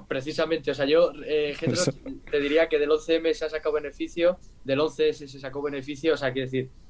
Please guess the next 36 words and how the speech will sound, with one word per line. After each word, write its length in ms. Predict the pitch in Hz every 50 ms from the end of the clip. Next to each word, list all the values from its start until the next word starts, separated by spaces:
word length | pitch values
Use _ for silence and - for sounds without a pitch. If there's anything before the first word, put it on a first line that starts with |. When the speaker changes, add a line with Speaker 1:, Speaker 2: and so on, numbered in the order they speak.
| - - -
Speaker 1:
detrás 340 | - 127 127 135 139 143 135
de 60 | -
Speaker 2:
Claro, 120 | 120 120 117
Speaker 1:
todo 40 | - 107
Speaker 2:
claro. 120 | 107 104
Speaker 1:
esto 340 | 101 - 151 151 151 - 123
hay 200 | 120 127 139 135
intereses. 640 | 135 135 131 143 139 139 131 131 147 147 143 - - - - - - -
O 20 |
sea, 100 | - 147
yo, 120 | 147 151 156
por 100 | 170 175
ejemplo, 460 | 175 185 175 175 190 196 202 202 - - - - - - - - -
Speaker 2:
Sin 80 | 98 92
ninguna 240 | 92 95 107 107 -
Speaker 1:
y, 40 | -
Speaker 2:
duda. 140 | 98 104 104
Speaker 1:
y 100 | 131 131
tuve 240 | 131 147 143 151 151
una 120 | 156 156
discusión, 560 | 151 160 165 - - 156 135 139 160 160 151 131
no 140 | 139 147 147
tengo 200 | 160 160 165 160
Twitter, 380 | - 170 170 170 - 151 131 123
pero 140 | 131 123 127
lo 220 | 127 127 123 123
hice 180 | 131 127 131 147
a, 200 | 143 143 143 143
a 80 | 139 139
través 240 | 139 143 143 139 127
de 80 | 135
Facebook 380 | 131 131 151 147 135 139 127 131
en 60 | 131 123
su 120 | 131 131
momento, 540 | 127 127 131 139 143 139 - 151 160 165 - - - - - - - - - -
eh, 640 | 120 127 127 131 127 123 120 120 120 117 117 117